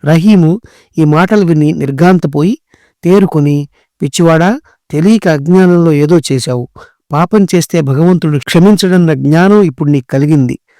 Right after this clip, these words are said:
అల్లా నా కుమార్తె కొరకే నిన్ను పంపాడు. మీకిద్దరికీ నేను వివాహం చేస్తాను," అన్నాడు. రజియాకు, నసీర్కు అతి వైభవంగా వివాహం జరిగింది. నసీర్ నిజాయితీగా ఉంటూ మామకు తగ్గ అల్లుడు అనిపించుకున్నాడు.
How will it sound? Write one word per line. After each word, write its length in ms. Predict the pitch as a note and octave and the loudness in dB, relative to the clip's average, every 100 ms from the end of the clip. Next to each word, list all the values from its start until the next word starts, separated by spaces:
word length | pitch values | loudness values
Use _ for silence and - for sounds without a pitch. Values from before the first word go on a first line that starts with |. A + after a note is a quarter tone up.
| _ - | _ -4
అల్లా 260 | D3+ G3+ A3 | 0 2 2
నా 160 | F3+ D#3 | 0 -2
కుమార్తె 460 | D#3 E3 F#3+ F#3 | -2 -2 -2 -4
కొరకే 320 | D#3+ D3+ F3+ | -4 -4 -2
నిన్ను 260 | E3 D3+ C#3 | 0 0 -2
పంపాడు. 500 | C3 C3 C#3 B2+ B2 _ _ _ E3+ | -4 -4 -4 -6 -8 _ _ _ -2
మీకిద్దరికీ 640 | E3 D3+ D3 G3+ G3+ G3+ | 0 0 0 0 0 0
నేను 220 | F3 D#3 | 0 0
వివాహం 420 | D3 C#3+ D3+ E3+ C#3+ | 0 0 0 -2 -2
చేస్తాను," 460 | C3+ - C#3+ D3 A#3 | -4 -4 -2 0 2
అన్నాడు. 420 | D3 C3 A2+ A2+ _ _ _ _ - | 0 -2 -4 -8 _ _ _ _ -4
రజియాకు, 680 | D3 F3 G3+ G3+ A3+ A3 - _ _ _ D#3 | 0 2 2 0 0 -2 -2 _ _ _ -4
నసీర్కు 480 | D#3 G3+ F#3+ - E3+ | -2 0 -2 -2 -4
అతి 200 | D3+ D3+ | -4 0
వైభవంగా 560 | D#3 E3+ E3+ E3+ E3+ | 0 0 0 0 0
వివాహం 420 | D3 C#3 D3 D#3 B2+ | 0 0 0 0 -2
జరిగింది. 520 | A#2 A2+ A2+ A2 - _ _ D3+ | -4 -4 -6 -6 -10 _ _ -4
నసీర్ 340 | D3+ A3+ G3 | -2 0 2
నిజాయితీగా 680 | D#3 D3 G3+ G3 G3 E3 C#3+ | 2 2 2 2 0 0 0
ఉంటూ 420 | C#3 C#3 A#3 D4+ _ _ D3 | -2 -4 -4 -6 _ _ -6
మామకు 380 | D3+ G3+ G#3+ E3+ | 0 2 2 0
తగ్గ 280 | E3+ D3+ | -2 0
అల్లుడు 240 | D3 D#3 D#3+ | 0 0 0
అనిపించుకున్నాడు. 800 | C3+ A#2 G#2+ - A#2 G#2+ G2+ | -2 -2 -8 -6 -4 -4 -6